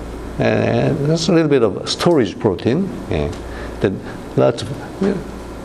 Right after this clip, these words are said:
regulatory proteins. They do regulation.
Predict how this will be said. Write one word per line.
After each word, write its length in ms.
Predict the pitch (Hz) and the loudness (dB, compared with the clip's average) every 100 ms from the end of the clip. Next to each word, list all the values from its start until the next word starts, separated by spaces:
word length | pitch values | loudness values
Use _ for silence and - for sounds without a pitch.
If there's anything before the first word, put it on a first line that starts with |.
| - - | -12 -2
regulatory 840 | 120 95 151 160 160 135 - 110 | 2 6 6 6 4 4 4 2
proteins. 680 | 104 104 87 90 78 - - - - - - - - - - - - | 4 0 2 2 2 -2 -6 -10 -12 -12 -12 -12 -12 -12 -12 -12 -4
They 100 | 101 | 0
do 120 | 92 | 2
regulation. 680 | 95 120 107 107 104 - 76 | 6 6 6 4 2 -2 -4